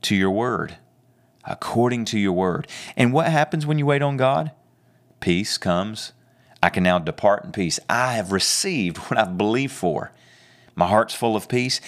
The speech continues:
and it came to pass in my life according to your word.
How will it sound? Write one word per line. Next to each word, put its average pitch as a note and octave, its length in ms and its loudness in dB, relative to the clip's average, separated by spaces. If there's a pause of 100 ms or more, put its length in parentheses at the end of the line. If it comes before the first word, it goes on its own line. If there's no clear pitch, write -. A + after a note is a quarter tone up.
(180)
and A2 120 2
it G2+ 100 -6
came B2+ 260 0
to A2 60 2
pass A2+ 320 2
in G2+ 60 -2
my G2 80 4
life F2+ 380 0
according F#2 680 2 (300)
to - 120 0
your F#2+ 160 2
word. F#2+ 440 0